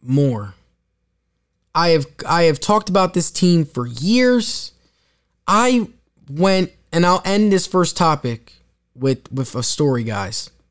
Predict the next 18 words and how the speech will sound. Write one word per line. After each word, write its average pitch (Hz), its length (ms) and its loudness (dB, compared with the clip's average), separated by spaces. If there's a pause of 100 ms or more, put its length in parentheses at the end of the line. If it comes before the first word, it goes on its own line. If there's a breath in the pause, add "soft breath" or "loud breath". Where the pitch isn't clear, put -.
(880)
Me, 254 480 2
and 185 200 2
shout 196 240 2
out 190 180 2
to - 100 -2
my 160 320 2
best 143 280 -2
friend 147 220 0
Isaiah, 127 460 0
we 214 160 2
went 226 300 2
to 202 220 0
a 170 140 4
Sixers 180 600 0
game 143 420 0
in 180 200 0
twenty 233 500 2
fifteen. 202 920 -2